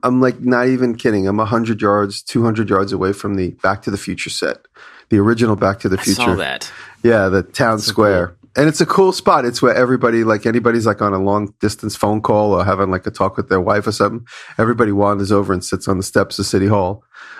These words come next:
Speaker 1: or, like, hangs out by the gas station 'cause there's a really actual park right in front of the City Hall set.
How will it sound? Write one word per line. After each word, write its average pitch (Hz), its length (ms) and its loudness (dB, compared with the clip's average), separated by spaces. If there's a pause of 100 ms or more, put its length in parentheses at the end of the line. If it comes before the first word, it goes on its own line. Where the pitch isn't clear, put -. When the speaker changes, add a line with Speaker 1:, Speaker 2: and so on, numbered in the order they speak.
(140)
Speaker 1:
or, 107 100 0
like, 90 240 0
hangs 101 420 0
out 92 180 0
by 90 120 0
the 90 100 0
gas 90 280 0
station 104 220 -2
'cause 123 140 0
there's 131 160 0
a 131 80 2
really 127 380 2
actual 110 320 -2
park 113 360 -2
right 98 200 0
in 101 60 -12
front 95 260 -2
of 92 160 -6 (680)
the 101 80 -2
City 101 260 0
Hall 101 200 2
set. - 360 -4